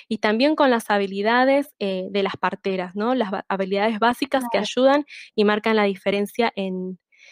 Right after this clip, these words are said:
Speaker 1: en cómo, eh, tener una atención materna de buena calidad.
Speaker 2: Claro. Raquel, por aquí tenemos otra pregunta de Gabriela y ella nos dice, ¿cada
Speaker 1: Sí.
Speaker 2: cuánto tiempo es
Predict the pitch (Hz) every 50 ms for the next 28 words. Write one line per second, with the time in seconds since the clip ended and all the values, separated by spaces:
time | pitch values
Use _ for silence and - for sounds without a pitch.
0 | - _ _ _ - 202 196 185 - 190 190 196 196 202 208 - - 202 196 196
1 | 190 185 - 202 190 190 190 196 202 208 202 196 - - _ - - 202 196 -
2 | 185 190 196 - - - 202 196 196 196 196 196 190 185 185 - - 196 190 190
3 | 196 196 196 202 - - 190 190 185 180 196 202 202 180 185 - 180 175 180 180
4 | 180 170 180 - _ _ _ _ _ _ _ _ _ _ _ _ _ _ _ _
5 | _ _ _ - 247 233 226 208 196 196 _ _ _ _ _ - 254 254 247 285
6 | 269 247 - 240 233 226 - - - - 294 294 311 320 330 311 311 302 302 294
7 | 294 285 294 269 240 233 240 247 285 277 277 269 240 214 208 196 202 214 233 233
8 | 233 240 226 240 285 294 - 233 220 220 226 226 240 262 262 247 233 220 214 240
9 | 233 240 262 240 247 - 262 269 302 302 247 226 302 277 294 294 285 - 269 269
10 | 247 262 269 240